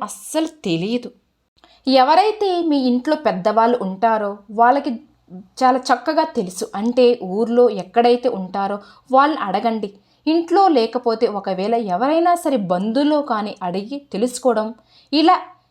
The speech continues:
ఎవరైనా సరే కులదైవానికి సంబంధించినటువంటి ఒక దేవత ఉంటుంది. ఆ దేవత గురించి మీరు ఖచ్చితంగా తెలుసుకోవాలి.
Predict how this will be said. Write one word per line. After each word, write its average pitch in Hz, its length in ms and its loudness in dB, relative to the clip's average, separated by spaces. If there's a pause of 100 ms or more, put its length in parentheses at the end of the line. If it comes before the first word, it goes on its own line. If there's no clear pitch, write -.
(120)
ఎవరైనా 311 640 0
సరే 254 440 0 (160)
కులదైవానికి 269 760 2
సంబంధించినటువంటి 226 1000 -4
ఒక 220 160 -6
దేవత 180 500 -4
ఉంటుంది. 175 420 -12 (520)
ఆ 185 160 0
దేవత 185 480 -2
గురించి 233 380 -4
మీరు 208 180 -6
ఖచ్చితంగా 269 760 -4
తెలుసుకోవాలి. 269 800 -6